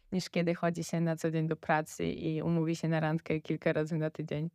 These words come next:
Wtedy cały ten proces jest dużo powolniejszy. Dodatkowo w ciągu podróżowania takiego typowego backpackingu na co dzień naprawdę można spotkać wiele trudności. Ludzie zawsze myślą, że to wakacje, a nie do końca tak jest, które nie spotykają nas na co dzień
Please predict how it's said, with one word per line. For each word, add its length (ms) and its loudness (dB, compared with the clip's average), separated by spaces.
Wtedy 260 4
cały 260 2
ten 140 0
proces 380 -2
jest 200 -2
dużo 320 2
powolniejszy. 760 0
Dodatkowo 500 0
w 60 -14
ciągu 380 0
podróżowania 640 4
takiego 300 0
typowego 500 0
backpackingu 680 0
na 160 2
co 120 -6
dzień 140 2
naprawdę 380 2
można 320 0
spotkać 480 -2
wiele 280 6
trudności. 500 0
Ludzie 200 0
zawsze 220 -2
myślą, 240 0
że 100 0
to 140 -2
wakacje, 600 -2
a 140 2
nie 200 2
do 100 4
końca 280 0
tak 180 -2
jest, 400 -2
które 260 4
nie 100 4
spotykają 440 0
nas 200 0
na 100 0
co 120 -2
dzień 280 2